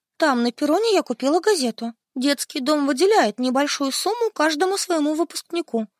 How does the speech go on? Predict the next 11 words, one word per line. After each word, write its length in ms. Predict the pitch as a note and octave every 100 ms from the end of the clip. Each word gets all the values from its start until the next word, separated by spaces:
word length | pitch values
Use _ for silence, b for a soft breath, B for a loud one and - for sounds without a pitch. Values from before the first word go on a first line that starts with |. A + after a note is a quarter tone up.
| _ _ _ -
чтобы 460 | - - D4 B3
мы 200 | B3+ G#4
могли 300 | A4+ D4+ C4
за 100 | B3+
несколько 420 | C#4 D4+ C#4+ -
месяцев 540 | C#4 F#4 G#4+ - A#3 - _
где-то 320 | B3 D#4 D4
обустроиться 720 | C#4 C4 - E4 A#4 A#4 A#3 -
и 80 | D4
обрести 440 | C#4+ B3+ - F4
жилье". 400 | F4+ F#4 A#3+ F3